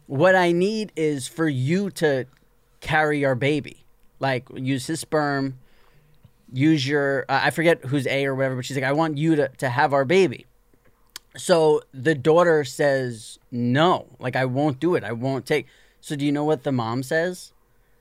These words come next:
"I'm not accepting no for an answer." She's gonna force her, I think, to put her, like, grandfather-in-law's sperm inside of her and have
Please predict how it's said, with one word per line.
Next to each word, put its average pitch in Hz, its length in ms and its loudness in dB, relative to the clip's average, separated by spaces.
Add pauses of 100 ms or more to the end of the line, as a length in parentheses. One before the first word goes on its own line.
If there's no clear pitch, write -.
(640)
"I'm 151 140 0
not 190 160 0
accepting 160 480 -4
no 127 180 -2
for 131 160 -8
an 117 80 -4
answer." 131 400 -8 (1800)
She's 202 280 -2
gonna 269 200 2
force 185 720 -2
her, 123 460 0
I 127 100 -2
think, 127 360 -6 (120)
to 160 120 -4
put 165 340 0
her, 147 260 0
like, 135 320 -4 (160)
grandfather-in-law's 147 2000 0
sperm 151 640 -2
inside 127 440 0
of 135 60 -6
her 165 180 0
and 139 180 -6
have 123 520 0